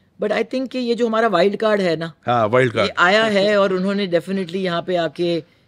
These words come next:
Speaker 1: एक अलग, एक, एक रंग और एक अलग
Speaker 2: हाँ।
Speaker 1: फ्लेवर वो
Speaker 2: हम्म,
Speaker 1: लेके आए थे।
Speaker 2: इंट्रोड्यूस
Speaker 1: और
Speaker 2: कर
Speaker 1: I think
Speaker 2: दिया।
Speaker 1: बैक फुट पे है थोड़ा, क्योंकि उन-, इनको ये फीलिंग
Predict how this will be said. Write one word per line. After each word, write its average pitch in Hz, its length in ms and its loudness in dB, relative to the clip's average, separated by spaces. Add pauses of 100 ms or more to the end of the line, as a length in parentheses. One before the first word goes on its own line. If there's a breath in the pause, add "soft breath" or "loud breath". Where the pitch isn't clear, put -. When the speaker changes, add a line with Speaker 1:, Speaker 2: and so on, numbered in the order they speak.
(100)
Speaker 1:
एक - 220 -6 (100)
अलग, 175 400 -2 (260)
एक, 165 140 -6 (340)
एक 165 140 -4
रंग 175 360 0 (420 soft breath)
और 170 140 -2
एक 175 200 -6
अलग 170 260 0
Speaker 2:
हाँ। 98 680 -4 (560)
Speaker 1:
फ्लेवर 185 500 4
वो - 500 -10
Speaker 2:
हम्म, 139 80 -2
Speaker 1:
लेके 170 240 0
आए 165 80 -2
थे। 160 40 -2
Speaker 2:
इंट्रोड्यूस 190 280 -2
Speaker 1:
और 190 40 0
Speaker 2:
कर 185 60 2
Speaker 1:
I 185 40 4
think 190 140 0
Speaker 2:
दिया। 190 100 -2
Speaker 1:
बैक 180 160 0
फुट - 240 -2
पे 214 80 -2
है 175 200 2
थोड़ा, 175 320 2
क्योंकि 175 280 -4
उन-, 175 240 -8
इनको 165 300 -4
ये 175 100 0
फीलिंग 175 440 -6